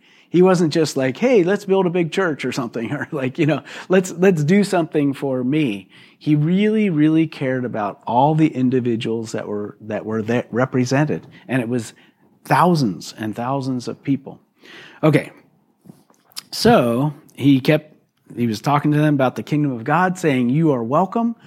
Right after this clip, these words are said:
to come into the kingdom, and, uh, you're, and if, if you need healing, let's,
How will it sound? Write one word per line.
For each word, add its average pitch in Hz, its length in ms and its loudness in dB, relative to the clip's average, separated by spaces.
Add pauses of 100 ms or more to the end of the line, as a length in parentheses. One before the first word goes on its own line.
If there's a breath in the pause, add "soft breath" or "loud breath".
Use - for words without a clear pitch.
(160 soft breath)
to 104 100 -8
come 156 240 0
into 214 220 4
the 214 100 4
kingdom, 226 420 -2 (300 loud breath)
and, 135 440 0 (120)
uh, 123 180 -2
you're, 127 380 -2
and 127 460 0
if, 127 200 0
if 127 180 -2
you 127 60 4
need 156 200 6
healing, 165 460 2
let's, 127 340 -4